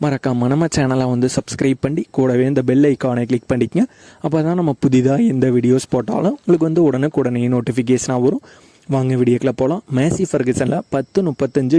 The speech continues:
டி ஐ மாடல் வண்டி தாங்க விற்பனைக்கு வந்திருக்கு. இந்த வண்டியுடைய ஹெச்பி முப்பத்தி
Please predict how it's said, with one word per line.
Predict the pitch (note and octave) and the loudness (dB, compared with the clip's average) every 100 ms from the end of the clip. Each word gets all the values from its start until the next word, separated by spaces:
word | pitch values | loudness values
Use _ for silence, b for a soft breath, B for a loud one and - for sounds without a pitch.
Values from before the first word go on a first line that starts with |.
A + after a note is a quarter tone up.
| C3+ | 2
டி | B2+ D3+ | 4 4
ஐ | D3+ | 4
மாடல் | C3 B2 B2 | 0 2 0
வண்டி | B2 A#2+ | 2 2
தாங்க | B2 B2 B2+ | 2 2 0
விற்பனைக்கு | B2 B2 B2 B2 | 0 -2 -2 0
வந்திருக்கு. | A#2+ - C#4+ b b b b E3+ | 0 0 -2 b b b b 0
இந்த | E3+ | 0
வண்டியுடைய | D#3 F3 G3+ E3+ C#3+ B2+ | 2 2 2 2 0 0
ஹெச்பி | C3 - F#3 - C3 | -4 -4 -6 -2 -2
முப்பத்தி | B2+ D#3+ C#3+ F3 | 0 0 0 -2